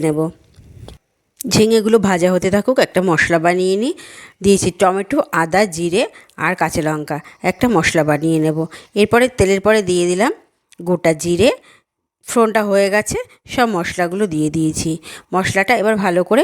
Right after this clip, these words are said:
কষিয়ে নেব। এবার দিয়ে দিলাম লবণ আর দিয়ে দিচ্ছি হলুদ। এবার কষানো হতে থাকুক মশলাটা আমার। ঝিঙে যে ভেজে নিলাম না বেসনের ব্যাটার, এটা ডাল দিয়েও খেতে ভালো লাগবে।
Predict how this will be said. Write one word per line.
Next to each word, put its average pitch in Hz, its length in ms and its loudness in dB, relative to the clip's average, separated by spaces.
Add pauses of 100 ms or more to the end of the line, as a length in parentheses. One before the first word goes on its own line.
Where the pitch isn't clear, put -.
(120)
কষিয়ে 165 380 0
নেব। 160 140 0 (340)
এবার 202 200 2
দিয়ে 180 160 2
দিলাম 160 180 0 (140)
লবণ 160 360 2 (440)
আর 170 80 0 (100)
দিয়ে 175 180 4
দিচ্ছি 190 260 -2 (120)
হলুদ। 151 280 0 (380)
এবার 247 240 2
কষানো 196 380 0
হতে 170 240 -2
থাকুক 180 240 -4 (100)
মশলাটা 180 460 0
আমার। 277 160 0 (960)
ঝিঙে 202 420 0
যে 233 60 4 (100)
ভেজে 180 320 2
নিলাম 240 280 4
না 247 140 0
বেসনের 202 440 0
ব্যাটার, 208 340 -2
এটা 196 140 -2 (120)
ডাল 160 160 -2 (100)
দিয়েও 247 220 2
খেতে 233 240 -2
ভালো 147 160 -4 (100)
লাগবে। 147 280 -8